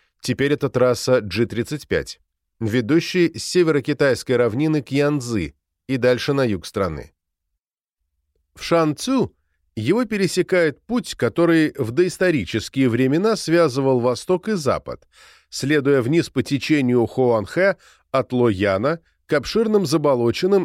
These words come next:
и испещренным озерами низменностям. Именно там, в среде неолитических культур восточного побережья в начале бронзового века,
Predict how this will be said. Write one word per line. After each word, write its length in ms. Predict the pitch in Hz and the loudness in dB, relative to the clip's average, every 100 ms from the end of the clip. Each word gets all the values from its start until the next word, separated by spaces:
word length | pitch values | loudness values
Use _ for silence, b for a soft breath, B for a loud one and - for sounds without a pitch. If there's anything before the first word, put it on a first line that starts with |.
| - | 0
и 140 | 156 | -2
испещренным 880 | 147 - 160 - 160 175 160 135 127 | -2 -2 -4 0 2 2 2 0 0
озерами 760 | - 117 87 110 131 156 165 - | 0 -2 2 2 2 2 0 0
низменностям. 920 | 156 190 113 87 71 67 - - - _ _ _ _ _ _ _ _ - | -2 -2 -2 -4 -8 -8 -12 -16 -18 _ _ _ _ _ _ _ _ -2
Именно 460 | 131 117 107 104 | 0 2 0 -2
там, 420 | - 135 110 67 _ _ _ - | 0 -2 -2 -6 _ _ _ -12
в 60 | |
среде 400 | - 127 120 156 | -2 0 2 2
неолитических 840 | 170 165 151 147 170 - 147 - 143 | 2 2 0 -2 -2 -2 -2 -2 -2
культур 460 | - 151 - 156 | 2 0 4 2
восточного 680 | 127 135 - 147 - 123 113 | 2 0 0 -2 0 0 0
побережья 600 | 101 117 117 147 151 147 | 0 0 2 2 2 2
в 60 | 135 | 2
начале 460 | 127 120 131 117 107 | 2 2 0 0 0
бронзового 640 | 120 123 87 101 95 92 | 2 2 2 0 2 2
века, 420 | 98 143 160 143 | 2 0 0 -4